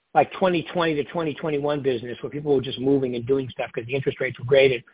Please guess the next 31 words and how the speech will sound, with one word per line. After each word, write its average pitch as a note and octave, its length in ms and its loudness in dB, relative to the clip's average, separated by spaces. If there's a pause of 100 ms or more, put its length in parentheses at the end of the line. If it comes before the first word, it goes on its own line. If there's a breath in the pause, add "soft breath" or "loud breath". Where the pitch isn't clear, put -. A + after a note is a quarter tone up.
(360 loud breath)
now F3+ 120 8
you A3 120 8
gotta F#3 140 6
really D#3+ 240 2
manufacture D#3 600 -2
your C#3+ 160 -2
own C3+ 140 -8
deals. D#3+ 320 0 (200 soft breath)
And E3 120 2
if A#2+ 80 0
you F3+ 80 4
don't C#4 160 0
have G#3+ 140 0
a F3 140 -6
sphere, F#3 380 2 (640)
you D#3 80 0
know, D3 160 4
in D3+ 180 0
a, C#3 240 0
uh, B2 340 -2 (420)
a C3+ 60 -8
database D#3 500 2
that's A2+ 160 -12
decent, F3 480 -2 (480)
you D#3+ 160 2
gotta C4+ 140 4
be D#3 100 -2
creating F3+ 420 0
your C#3+ 140 0
own C4 140 0
network, - 380 -12